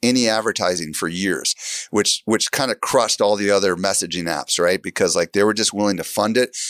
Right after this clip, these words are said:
for years to develop an audience. Facebook is smart. They know that these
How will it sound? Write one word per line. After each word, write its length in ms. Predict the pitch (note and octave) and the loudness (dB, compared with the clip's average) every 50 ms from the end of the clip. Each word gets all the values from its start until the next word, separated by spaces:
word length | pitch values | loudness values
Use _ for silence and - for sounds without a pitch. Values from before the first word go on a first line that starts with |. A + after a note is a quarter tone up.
| - - - | -10 -10 -10
for 180 | - - G#2+ G2 | -4 -2 0 0
years 440 | F2+ F2 F#2 G#2+ A2+ B2 B2 A#2 - | 0 0 2 4 4 4 4 4 2
to 80 | - G#2+ | 0 0
develop 340 | G2+ G#2 G#2 G#2 G#2 G2 | 0 2 4 4 2 2
an 100 | - F#2+ | 0 0
audience. 480 | F2+ F2+ F2+ E2+ F2 E2 D2+ - - - - - - - - - - - | 0 0 0 0 -2 -4 -4 -4 -4 -6 -6 -12 -18 -20 -20 -20 -14 -4
Facebook 500 | - C3+ C#3 F3 F#3+ - D#3+ E3+ E3 - | 0 2 2 2 2 2 0 0 2 2
is 140 | A2+ - | 0 0
smart. 300 | - A2 F#2+ F2+ D#2 - _ - - - - - | 2 2 0 0 0 -2 _ -16 -18 -18 -10 -8
They 400 | G2 F#2 G2 B2 C#3+ D#3+ F3 F3+ | -4 2 2 4 4 4 2 2
know 480 | D3 B2+ A#2+ A#2 A#2 C3 F3 F#3+ - _ - - _ _ | 2 2 4 4 4 2 0 -2 -6 _ -20 -20 _ _
that 140 | G#2 G2 - | -2 0 2
these 240 | A#2 B2 C#3 - | 2 2 2 2